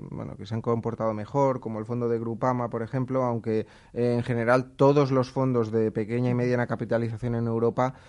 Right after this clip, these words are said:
eh, lo han hecho mal en dos mil dieciocho, muy mal, de hecho. Eh, también es cierto que habían subido muchísimo. Entonces, eh, nosotros ahora mismo, aprovechando la, la recuperación, eh, insistimos siempre en que no hay que mirar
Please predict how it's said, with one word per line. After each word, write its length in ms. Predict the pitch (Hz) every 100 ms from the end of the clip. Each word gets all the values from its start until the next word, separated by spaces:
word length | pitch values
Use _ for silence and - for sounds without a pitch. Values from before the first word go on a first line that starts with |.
| - -
eh, 420 | 110 113 110 110 110
lo 100 | 123
han 100 | 123
hecho 200 | 120 127
mal 140 | 123
en 140 | 123
dos 180 | 120 117
mil 100 | 123
dieciocho, 440 | 120 113 120 117 135
muy 280 | 123 143
mal, 320 | 123 113 131 117
de 100 | 107
hecho. 260 | - 147 - - - _
Eh, 680 | - 123 117 113 110 110 110
también 240 | 123 127
es 80 | 117
cierto 260 | 127 120 127
que 60 |
habían 220 | 117 113 110
subido 280 | 113 107 104
muchísimo. 840 | 107 110 104 - 120 107 98 92 - - _
Entonces, 460 | 123 127 113 117 110
eh, 500 | 127 120 117 117 117 113
nosotros 540 | 117 113 143 156 147
ahora 300 | 127 143 147
mismo, 380 | 143 147 120 107
aprovechando 640 | 101 110 110 135 135 143
la, 400 | 143 139 135 135
la 140 | 135 131
recuperación, 1700 | 131 131 135 123 120 160 151 147 143 120 110 110 98 85 78 69 57 - - -
eh, 320 | 113 110 110 107
insistimos 560 | 123 127 113 151 160
siempre 340 | - 156 156 165
en 100 | 147
que 100 | 131
no 120 | 135
hay 100 | 143
que 120 | 160
mirar 520 | 143 139 143 139 123